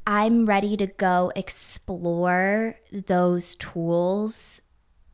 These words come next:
and not have it be limited to a non-alc beverage or, like, a Quit Lit book. There's more out there that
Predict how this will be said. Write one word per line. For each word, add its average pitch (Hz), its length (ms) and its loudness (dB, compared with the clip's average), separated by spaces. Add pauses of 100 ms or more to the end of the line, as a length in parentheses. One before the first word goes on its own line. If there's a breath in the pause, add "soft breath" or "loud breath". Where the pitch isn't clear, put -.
(560)
and 196 240 2
not 180 260 0
have 190 280 -4
it 185 160 -6
be 185 120 -4
limited 175 640 -2
to 170 440 -4
a 175 80 -6
non-alc 156 560 -6
beverage 175 760 -2
or, 165 240 -4
like, 151 200 -8
a 147 40 -10
Quit - 360 -10
Lit - 140 -8 (180)
book. - 480 -10 (760 soft breath)
There's 185 560 0
more 185 800 2 (120)
out 185 280 0
there 175 560 0 (400)
that 202 320 0